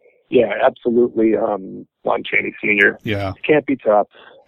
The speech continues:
Speaker 2: It's iconic, man. We, we call what he
Speaker 1: For me.
Speaker 2: does, uh, legendary for a reason, that, that film.
Speaker 1: Exactly. Although I have to say, I did really enjoy the Robert Englund version. I don't know if a lot of people have even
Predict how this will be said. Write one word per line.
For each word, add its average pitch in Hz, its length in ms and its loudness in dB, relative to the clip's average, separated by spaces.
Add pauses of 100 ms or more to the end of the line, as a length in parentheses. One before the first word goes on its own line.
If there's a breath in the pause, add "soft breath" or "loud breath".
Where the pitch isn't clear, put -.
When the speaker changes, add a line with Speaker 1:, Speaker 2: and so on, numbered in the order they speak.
Speaker 2:
It's 113 200 -6
iconic, 139 560 -2
man. 113 240 -4
We, 120 160 -2
we 127 160 -4
call 135 400 0
what 135 160 0
he 147 120 0
Speaker 1:
For 127 40 6
me. 127 120 4
Speaker 2:
does, 131 520 2
uh, 120 260 -4
legendary 123 580 2
for 127 140 0
a 113 60 2
reason, 113 420 0
that, 110 300 -6
that 117 260 -4 (180)
film. 117 360 2
Speaker 1:
Exactly. - 320 -6 (440)
Although 175 220 4
I 160 60 0
have 208 200 2
to 202 80 -6 (180)
say, 147 400 2 (320 soft breath)
I - 60 0
did 214 240 0
really 196 220 4
enjoy 156 280 0
the 135 80 0
Robert 127 300 2
Englund 110 360 -4
version. 92 460 -6
I 107 60 -8
don't 117 80 -2
know 113 100 2
if 101 140 -4
a - 20 0
lot 110 120 2
of - 80 -8
people 104 260 -2
have 104 80 -2
even 101 160 -6